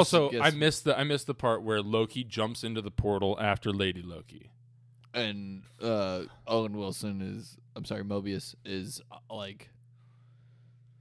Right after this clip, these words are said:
Speaker 2: he clearly feels betrayed, but Loki's not betraying him. He is, he's doing detective work.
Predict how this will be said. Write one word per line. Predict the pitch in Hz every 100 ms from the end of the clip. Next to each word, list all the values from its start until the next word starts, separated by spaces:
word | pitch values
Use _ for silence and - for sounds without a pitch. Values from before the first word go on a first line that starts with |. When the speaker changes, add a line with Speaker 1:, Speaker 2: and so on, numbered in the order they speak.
| - - -
Speaker 2:
he | 147
clearly | 135 - 156 143 131 120
feels | 104 131 117 98 -
betrayed, | 110 - 120 104 101 104
but | 110 101 - - - - - - - - - - - - - -
Loki's | 147 147 151 151 127
not | 131 127 113
betraying | 113 - 131 113 107
him. | 107 107
He | 101 110 107
is, | 98 95 - - - - - - - - 127
he's | 127 120
doing | 160 147
detective | 123 - 127 - 107 -
work. | - -